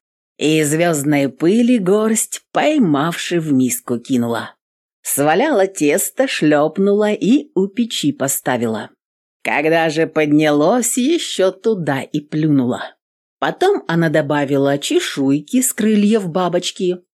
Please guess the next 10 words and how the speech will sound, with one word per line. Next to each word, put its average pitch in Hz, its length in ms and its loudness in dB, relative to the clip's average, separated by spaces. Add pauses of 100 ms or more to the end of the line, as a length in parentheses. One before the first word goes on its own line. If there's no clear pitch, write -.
(160)
в - 60 -12
сулитки 151 560 0
перламутр, 135 920 -2 (400)
взяла 208 500 0
у 185 80 0
мышки 160 440 0
семечки, 147 960 0 (360)
орешки 269 540 0
дали 143 320 0
белочки 147 920 -2